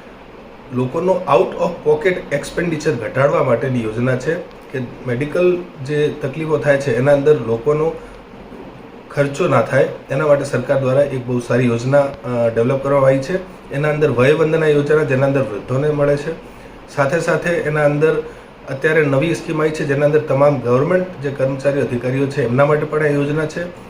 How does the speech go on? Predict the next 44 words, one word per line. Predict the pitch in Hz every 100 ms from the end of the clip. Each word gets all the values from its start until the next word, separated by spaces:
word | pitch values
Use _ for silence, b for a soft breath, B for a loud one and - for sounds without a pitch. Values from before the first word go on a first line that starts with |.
| -
અને | 143
સાથે | 139 135 131
સાથે | 160 147 147 170 170
જે | - 131 151 156 -
બહુ | 147 180
નીડી | 143 143 139
છે, | - 120
જેને | 123 135
એન | 127 170
એફ | 165
એસ | 165 165
એ | 156 -
ના, | 143
અ, | 135 - 120 117
લાભાર્થીઓ | 110 117 123 139
કહીએ | 127 123 123
છીએ, | - - 90 B B -
એમને | 147 190
પણ | 190 123 113
આ | 127
યોજનામાં | 123 120 120 127 117
લાભ | 110 110
મળે | 113
છે | 123 165
અને | 180 - - 143 151
એનો | 156 160 - - -
ખૂબ | 208 220
સારો | - 151 143
ઉપયોગ | 139 135 127
થઈ | 131
રહ્યો | 139
છે. | 143 165
અને | 165 - 139
આ, | 143
અ, | 151 151 B B - 120 113 - - - 131
જે | 135
સરકારશ્રી | - 123 151 147 156
દ્વારા | 147 143 131
યોજના | 120 123 139
ચલાવવામાં | 139 139 135
આવી | 151
છે, | 139 - - -
એનાથી | 131 143 143
લોકોના | 131 120 120 151 147